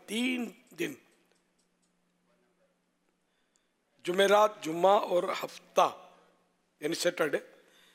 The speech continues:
کے روزے رکھے، اس کے لیے دو سال کی عبادت کا ثواب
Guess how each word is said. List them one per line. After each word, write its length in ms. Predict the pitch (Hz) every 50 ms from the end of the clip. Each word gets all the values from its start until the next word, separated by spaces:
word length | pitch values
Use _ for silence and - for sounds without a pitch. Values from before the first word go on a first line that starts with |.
| _ _ _ _ _ _ _ _ _ _ _ _ _ -
کے 80 | 214
روزے 320 | 202 196 208 202 190 208 202
رکھے، 320 | 196 185 - - - 175 - - _ _ _ _ _ _ _ _
اس 140 | - 165 -
کے 80 | - 220
لیے 100 | 202 190
دو 340 | 160 151 151 185 220 247 254
سال 360 | - - - 175 180 196 214
کی 240 | - - 185 185 - -
عبادت 540 | 180 165 160 165 165 165 160 160 151 - -
کا 140 | - 170 185 190 - - - - - - _ _ _
ثواب 480 | - - - 151 156 156 151 160 175